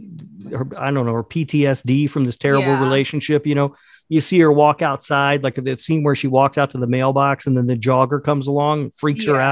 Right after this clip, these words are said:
Speaker 1: out. Um,
Speaker 2: I
Speaker 1: and
Speaker 2: mean,
Speaker 1: you
Speaker 2: they really did do a good job of, like, without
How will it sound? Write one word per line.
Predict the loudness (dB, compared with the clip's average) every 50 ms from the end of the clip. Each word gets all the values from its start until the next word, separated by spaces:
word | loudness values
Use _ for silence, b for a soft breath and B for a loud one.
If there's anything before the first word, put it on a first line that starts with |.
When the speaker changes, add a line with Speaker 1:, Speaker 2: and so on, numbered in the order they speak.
| 0 -2
Speaker 1:
out. | -4 -6 _ b b b b b b b b b b b b
Um, | 0 2 4 4 4 4 2 2 0 -2 -4 -8 _ _ _ _ _ _ _ _ _ -6 -6
Speaker 2:
I | -4
Speaker 1:
and | -2
Speaker 2:
mean, | 0 0
Speaker 1:
you | 0 -2
Speaker 2:
they | -2
really | -6 -6 -6 -6 -6 -6 -6 -8
did | -8 -8 -10 -10 -10 -10
do | -12 -10 -10 -10
a | -10
good | -10 -12 -14 -14 -14
job | -14 -10 -8 -8 -8 -8 -10 -12
of, | -14 -14 -14 _ _ _
like, | -14 -14 -14 -14 -12 -12
without | -12 -6 -2 -2 0 -2 -2